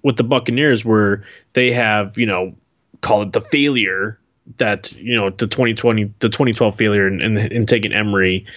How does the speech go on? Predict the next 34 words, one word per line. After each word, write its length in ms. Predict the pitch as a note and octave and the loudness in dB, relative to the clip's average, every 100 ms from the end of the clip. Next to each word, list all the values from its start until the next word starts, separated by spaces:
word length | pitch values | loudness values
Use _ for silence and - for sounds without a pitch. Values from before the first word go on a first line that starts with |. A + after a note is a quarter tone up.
| - - | -14 -4
as 160 | G#2 F#2+ | -2 -2
G 260 | G#2+ G#2 | 0 2
M 260 | F#2+ F#2 F2 | 2 0 0
and 140 | G2 | 0
then 140 | F#2+ F#2 | 0 0
Trestman 560 | - G2+ - G#2 F#2+ | 0 0 0 0 0
in 80 | G2+ | 0
twenty 260 | - G#2 F#2+ | 0 0 0
thirteen, 380 | F#2+ F#2+ G2 | -2 -2 -2
then 120 | F#2+ F#2 | 0 0
having 220 | G#2 F#2 | -2 -2
to 60 | |
get 120 | F#2+ F2+ | -4 -2
Nagy 300 | G2+ G2 G2 | 0 2 4
along 260 | F#2+ F#2 | 4 4
the 80 | F#2 | 4
way. 360 | G2 F#2+ F#2 - - - - - _ - | 4 4 2 -2 -10 -12 -12 -16 _ 0
But 100 | A2+ | 2
once 200 | A#2 A#2+ | 2 2
again, 380 | D#3+ F#3 C#3+ C3 _ _ _ _ _ _ _ _ _ _ _ _ - | 2 2 0 -4 _ _ _ _ _ _ _ _ _ _ _ _ -14
that, 420 | A#2 G#2+ D3 A3 D#3 | -6 -2 -2 -2 -4
that 220 | G#3+ - | -4 0
front 160 | C4 | 0
office 300 | A2 G#2 A2 | 0 -2 -2
in 80 | G#2+ | -2
Tampa 260 | G#2 G#2 G2 | -2 -2 0
Bay 220 | G2+ G#2 | 0 2
was 220 | A2+ A#2 | 2 2
able 140 | D3 D#3 | 4 4
to 80 | |
bring 180 | C3+ F#3 | 4 2
in 100 | E3+ | 2
Tom 240 | F3+ F3+ D#3 | 0 -2 0
Brady. 480 | G3+ D#3 F#2+ A2 | 0 0 -2 -10